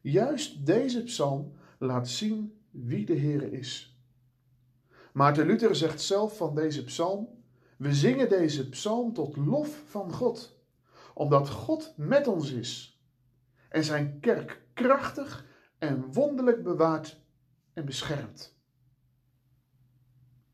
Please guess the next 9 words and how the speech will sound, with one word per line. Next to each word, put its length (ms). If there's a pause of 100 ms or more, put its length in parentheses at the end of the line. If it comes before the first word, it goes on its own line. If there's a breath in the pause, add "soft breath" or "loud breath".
(560 loud breath)
Luther 380
wist 200
heel 220
goed 240
waartegen 500
hij 120
beschermd 480
moest 220
worden. 300